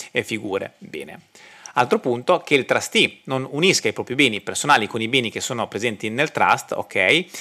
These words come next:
E, e questa cosa è chiara, nel senso che se io faccio confusione tra i beni miei e quello del trust, eh, devo essere punito, ok? E il trust non ha motivo di esistere.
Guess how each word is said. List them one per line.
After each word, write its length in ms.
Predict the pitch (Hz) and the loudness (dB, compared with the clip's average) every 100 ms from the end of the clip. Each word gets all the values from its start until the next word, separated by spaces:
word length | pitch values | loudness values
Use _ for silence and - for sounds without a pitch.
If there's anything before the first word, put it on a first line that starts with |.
| - - | -14 -4
E, 960 | 127 117 113 110 110 110 110 110 113 120 - | 2 6 6 6 6 6 6 4 0 -8 2
e 140 | 185 | 4
questa 260 | 175 147 190 | 4 2 6
cosa 380 | 135 156 143 - | 6 6 4 2
è 80 | |
chiara, 320 | - 185 123 95 | 2 6 6 2
nel 80 | |
senso 240 | - 110 - | -2 -4 -4
che 140 | 107 | -4
se 160 | - 151 | 0 4
io 120 | 147 | 4
faccio 300 | 120 - 113 | 4 0 -6
confusione 540 | 123 107 127 113 98 | -8 -6 -4 -2 -4
tra 100 | 95 | 0
i 80 | 110 | 0
beni 240 | 120 127 117 | 2 0 0
miei 320 | 127 113 101 | 2 2 0
e 80 | - | -2
quello 200 | 127 110 | 0 2
del 180 | 151 | 0
trust, 440 | - 202 143 - - | 4 6 6 2 -6
eh, 240 | 117 107 113 | -4 -4 0
devo 200 | 127 110 | 2 2
essere 240 | - 110 | 0 -4
punito, 440 | - 98 87 - | -2 -6 -6 -6
ok? 140 | 87 - | -2 4
E 220 | 107 170 | 4 4
il 120 | 165 | 0
trust 400 | - 160 147 151 | 4 4 4 -2
non 200 | 139 139 | -6 0
ha 80 | 131 | 0
motivo 380 | 120 110 117 107 | 0 -4 -4 -6
di 160 | 104 98 | -4 -6
esistere. 480 | 90 82 - 90 | -6 -8 -10 -14